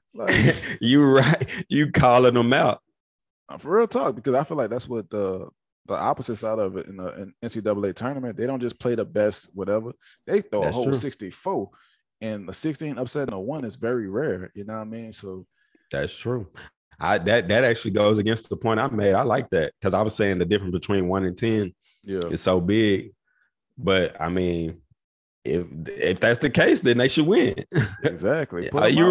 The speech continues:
Speaker 1: out
Speaker 2: right.
Speaker 1: there. <laughs>
Speaker 2: I agree with you. See, I done changed my mind right there.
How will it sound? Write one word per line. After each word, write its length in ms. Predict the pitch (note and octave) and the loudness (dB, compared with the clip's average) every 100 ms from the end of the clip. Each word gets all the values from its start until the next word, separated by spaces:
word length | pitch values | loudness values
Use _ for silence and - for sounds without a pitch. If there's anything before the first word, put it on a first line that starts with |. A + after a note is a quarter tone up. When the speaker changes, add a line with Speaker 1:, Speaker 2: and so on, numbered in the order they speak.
| G3 | 8
Speaker 1:
out 40 | - | 6
Speaker 2:
right. 100 | - - - C#3+ - | 2 -6 -8 -8 2
Speaker 1:
there. 100 | - | 4
<laughs> 0 | |
Speaker 2:
I 140 | D#3 | 4
agree 220 | C#3 D3 C#3 | 4 6 4
with 180 | A2 | 4
you. 140 | A2 G2+ | 2 2
See, 260 | C3 B2 | 4 6
I 160 | B2+ A#2+ | 6 6
done 140 | B2+ | 2
changed 320 | - B2 A#2 A2+ | 2 2 2 2
my 100 | A#2 | 0
mind 480 | C3 G#2 E2+ E2 | 0 0 -2 -2
right 200 | F#2 G#2+ - | 0 0 0
there. 280 | A#2 E2+ | 0 0